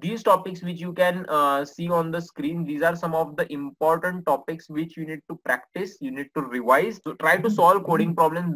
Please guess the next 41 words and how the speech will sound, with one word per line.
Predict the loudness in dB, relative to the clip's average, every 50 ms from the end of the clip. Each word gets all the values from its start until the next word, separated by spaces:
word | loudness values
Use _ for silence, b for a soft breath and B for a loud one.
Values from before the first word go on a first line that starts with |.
| -4 -4
based | -2 -2 -2 -2 -2 0
on | 0 2 2 0 -2 -8 -14 -18 _ _
these | -10 -8 -8 -8 -6
particular | -2 0 0 0 0 -2 -6 -6 -2 0 2 2 2 0 -2 -8 _ _ _
problems, | 0 2 2 0 -2 -8 -6 -6
okay, | -8 -4 -4 -4
these | -4 -4 -6 -2
particular | -2 -2 -2 -2 -4 -4 -4 -4 -2
concepts. | 0 0 -2 -2 -4 -8 -10 -10 -10 -16 _ _ -8
So | -2 -2
that | -2 -2 -2
is | -4
very, | -4 -4 -4 -4
very | -4 -4 -6 -6 -8 -10
important. | -12 -12 -12 -6 -2 0 0 0 0 -2 -4 -4 -8 _ _ _ _ _ _ _ _ _ _ 0
Uh, | 2 2 2 2
even | 0 -2 -2 -2 -2 -2
we'll | -4 -4 -6
be | -8
sharing | -4 -2 0 0 0 0 -2 0 0
a | 0
video | 2 2 0 0 0 0 2 0 2 2
on | 2 2 2 0
YouTube | 0 -2 -2 -4 -6 -8 -8
soon, | -8 _ -4 -4 -2 -2 -2 -2
which | -4 -4 -6
will | -6 -8 -4
help | -4 -4 -4 -4 -6
you | -6 -4
to | -2 -2
understand | -2 0 -2 -6 -6 -2 -2 -2 -2 -2 -4
the | -6
previous | -4 _ -6 -6 -4 -4 -4 -4 -2 -2
year | -2 -2 -2
Wipro | -6 -8 -6 -6 -6 -4 -2
questions. | -4 -6 -6 -8 -10 -10 -10 -10
So | -8
don't | -8 -6 -6 -8 -4
forget | -4 -4 -2 -2 -6 -8 -8 _ -10
to | -12 -8 -6
subscribe | -8 -8 -8 _ -20 _ -6 -2 0 0 0 0 -4